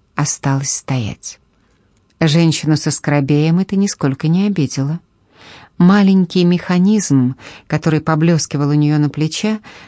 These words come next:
вызывал сбивающее с толку ощущение, что из них двоих именно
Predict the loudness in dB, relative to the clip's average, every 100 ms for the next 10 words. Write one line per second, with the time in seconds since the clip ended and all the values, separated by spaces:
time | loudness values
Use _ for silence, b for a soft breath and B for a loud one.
0 | B -2 0 2 2 2 2 2 2 0
1 | -2 -2 -4 -4 -4 -4 -2 -2 -2 -4
2 | -4 0 2 4 4 0 B B B -6
3 | 0 0 2 2 2 0 0 2 0 -4
4 | -12 _ _ _ _ _ _ 0 2 4
5 | 2 0